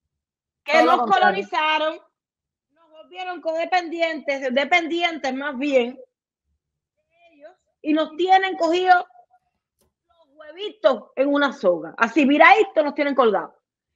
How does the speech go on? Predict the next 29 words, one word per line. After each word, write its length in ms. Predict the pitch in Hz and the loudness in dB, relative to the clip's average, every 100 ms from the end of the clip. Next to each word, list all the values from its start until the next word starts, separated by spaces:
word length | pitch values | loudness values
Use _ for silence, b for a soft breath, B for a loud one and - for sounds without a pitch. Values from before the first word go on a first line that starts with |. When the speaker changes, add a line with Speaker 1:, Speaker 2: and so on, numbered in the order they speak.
| _ _ | _ _
Speaker 1:
Eso 300 | 277 381 427 | -2 -2 0
fue 100 | 392 | 0
lo 100 | 381 | 2
que 120 | 349 | 2
pasó, 360 | 349 320 370 330 B B | -2 -2 -2 -4 B B
porque 260 | 285 285 277 | 0 2 2
con 200 | 302 302 | 2 2
los 140 | 285 | -2
comunistas, 540 | 294 277 311 370 - 262 | -4 -4 -4 -4 0 0
lo, 140 | 254 | 0
con 140 | 254 | -2
los 120 | 262 277 | -4 -4
socialistas, 720 | 294 311 302 320 - 226 214 | -4 -2 -2 -4 -6 -4 -4
como 220 | 214 226 | -6 -6
tú 60 | |
me 80 | 262 | -6
dices, 140 | 254 254 | -6 -6
vamos 120 | 294 | -6
a 20 | 285 | -4
tra-, 280 | 277 262 | -6 -6
usar 240 | 240 - 277 | -6 -6 -8
ese 100 | 269 | -6
término 300 | 285 277 247 | -8 -8 -8
que 80 | 240 | -8
es 60 | |
más 240 | 247 269 - | -4 -4 -2
cercano 460 | 220 - 277 269 | -6 -4 -4 -4
a 60 | 247 | 0
todo 400 | 262 254 240 | 0 0 -4